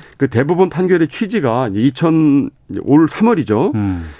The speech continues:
Speaker 1: 그 비자를 반드시 발급해야 된다는 게 아니라
Speaker 2: 네.
Speaker 1: 비자 발급을 거부하는 과정이 적법하게 시켜지지 않았다는 거거든요.
Speaker 2: 아, 과정이
Speaker 1: 그러니까,
Speaker 2: 문제였다.
Speaker 1: 예, 그러니까
Speaker 2: 네,
Speaker 1: 이제
Speaker 2: 네.
Speaker 1: 그 엘에이 총영사관이 비자 발급을 거부를 할 때
Speaker 2: 음.
Speaker 1: 명확한 법적 근거를 대야 되는데 그런 게 아니라
Speaker 2: 네.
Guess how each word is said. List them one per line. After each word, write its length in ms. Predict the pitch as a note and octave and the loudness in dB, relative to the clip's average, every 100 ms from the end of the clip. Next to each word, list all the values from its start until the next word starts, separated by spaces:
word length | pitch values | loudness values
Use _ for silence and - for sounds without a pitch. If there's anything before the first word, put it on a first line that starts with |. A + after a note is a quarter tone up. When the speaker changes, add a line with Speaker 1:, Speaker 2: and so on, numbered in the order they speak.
| - - | -20 -4
Speaker 1:
그 200 | C3 C3 | -2 0
비자를 320 | C#3 D#3+ G3 | 2 2 2
반드시 300 | B2+ C#3+ D#3+ | -2 -2 -4
발급해야 440 | - C#3 E3+ F3+ | 0 2 2 2
된다는 360 | D3+ C3+ B2+ B2 | 2 2 2 2
게 80 | C3+ | 0
아니라 420 | F#2 G#2 D#3 G#2+ | 0 0 0 0
Speaker 2:
네. 240 | A#2 E2+ D2 | 0 -2 -6
Speaker 1:
비자 240 | B2+ E3 | -2 0
발급을 540 | E3 D3+ C#3 D3+ D#3+ - | 0 0 -2 -2 -4 -6
거부하는 440 | - B2+ D3 D#3 D#3+ | -2 -2 0 0 -2
과정이 840 | - G#2+ A#2 D#3+ F3+ G3 A3+ A#3+ | -4 -4 0 2 2 2 2 2
적법하게 840 | - B2+ D3+ - _ _ - C#3 | -2 -4 -4 -4 _ _ -6 -2
시켜지지 360 | C3+ - C3 C3 | -2 -2 -2 0
않았다는 460 | G2+ G#2+ A2+ G#2 F#2+ | -2 -2 -2 -2 -2
거거든요. 600 | E2+ F#2+ A2 G#2+ D#3 F2 | -2 0 0 2 0 -2
Speaker 2:
아, 20 | |
과정이 340 | - A2 C3+ | -2 0 2
Speaker 1:
그러니까, 160 | F#3 E3 | 2 2
Speaker 2:
문제였다. 400 | A#2 G#2+ E2+ A#2+ | 2 0 -2 0
Speaker 1:
예, 40 | C3 C#3+ | 0 0
그러니까 260 | A2 B2 C#3 | -2 0 0
Speaker 2:
네, 40 | |
Speaker 1:
이제 140 | B2 C#3 | 2 0
Speaker 2:
네. 80 | D2+ - - - - - | -2 -14 -20 -20 -20 -8
Speaker 1:
그 140 | - C3 | 0 4
엘에이 220 | D3 E3 | 4 4
총영사관이 560 | F3+ E3 D#3 C#3 E3 D#3 | 2 2 2 2 0 -2
비자 220 | B2+ D3+ | 0 0
발급을 1000 | D3 C#3 B2+ D3+ D3 C#3+ D#3 C#3+ B2+ G#2+ | 2 -2 0 2 2 2 2 2 0 -2
거부를 400 | - C#3+ D#3+ D#3 | 0 0 2 0
할 60 | A#2 | 0
때 260 | A#2 B2+ B2 | 0 0 2
Speaker 2:
음. 80 | A2 | 2
Speaker 1:
명확한 340 | C#3 E2+ C#3 | 2 0 -2
법적 360 | - B2+ - C3 | -2 -4 -2 -2
근거를 340 | C#3+ C#3 C#3+ | 0 0 0
대야 220 | C#3+ G#2+ A2+ | -2 -2 0
되는데 260 | A2+ B2+ | 0 0
그런 220 | C3 A#2 | -2 -2
게 80 | A#2+ | 0
아니라 460 | B2 G2 C3+ B2 E2 | 0 0 0 -2 -2
Speaker 2:
네. 220 | A2 F#2+ | -2 -2